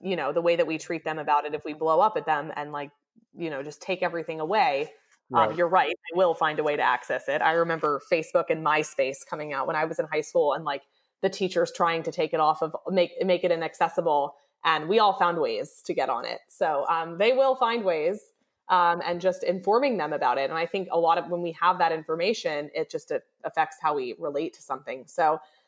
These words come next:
Speaker 1: um, my last question, um, toward the end of your book, you discuss children who have violent responses to having their technology threatened or taken away. Um, what are your recommendations for parents who are dealing with these types of reactions?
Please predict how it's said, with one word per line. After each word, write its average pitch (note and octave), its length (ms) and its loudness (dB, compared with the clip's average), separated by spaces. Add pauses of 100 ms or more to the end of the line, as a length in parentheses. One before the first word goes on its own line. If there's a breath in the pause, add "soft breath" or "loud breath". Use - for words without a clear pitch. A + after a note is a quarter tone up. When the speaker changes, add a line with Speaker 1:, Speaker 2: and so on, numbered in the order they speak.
(120)
Speaker 1:
um, E3+ 180 4
my E3 120 4
last A#3+ 400 4
question, E3 600 0
um, D#3 300 0
toward G3+ 280 0
the G3 100 0
end B3+ 220 0
of A#3+ 100 2
your E3+ 140 0
book, C#3+ 280 0
you E3+ 120 -6
discuss E3 400 0
children F3 420 2
who E3+ 140 -4
have D#3 380 0
violent E3 420 2
responses D#3 680 -2
to D#3+ 80 -12
having D#3+ 280 0
their D#3 120 -4
technology D3 680 -4
threatened C#3 400 -2 (380 soft breath)
or F3+ 100 2
taken E3 320 0
away. C#3 380 -2 (260 soft breath)
Um, D#3+ 360 2
what G#3 120 4
are B3+ 80 4
your G#3+ 160 2
recommendations E3 800 0
for D#3+ 100 -2
parents D3+ 420 -4
who D3+ 140 -6
are D3 120 -2
dealing D3 340 -6
with B2 160 -8
these A#2+ 220 -10
types - 280 -10
of - 120 -10
reactions? - 640 -10